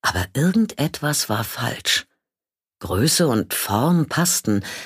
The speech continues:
aber Farbe und Textur ähnelten keineswegs einer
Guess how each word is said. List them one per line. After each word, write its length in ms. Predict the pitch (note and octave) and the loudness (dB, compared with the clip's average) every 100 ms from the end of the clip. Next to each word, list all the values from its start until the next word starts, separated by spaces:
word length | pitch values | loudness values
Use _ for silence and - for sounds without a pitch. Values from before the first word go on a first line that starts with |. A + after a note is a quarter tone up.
| - - | -18 -8
aber 240 | G#2 G#2 | -2 0
Farbe 380 | G2+ B2 C#3+ E3+ | 0 0 2 4
und 160 | B2+ B2+ | 2 2
Textur 720 | - G2+ - - F#3+ F3+ C3+ | 0 0 -2 -2 0 2 2
ähnelten 520 | B2+ F3 D#3 - A2+ | 2 2 2 0 -2
keineswegs 960 | - - F#3 F#3+ - C#3+ E3+ F3 - - | -2 -2 2 2 0 -2 -2 -2 -4 -2
einer 260 | F2 D#2 | -2 -4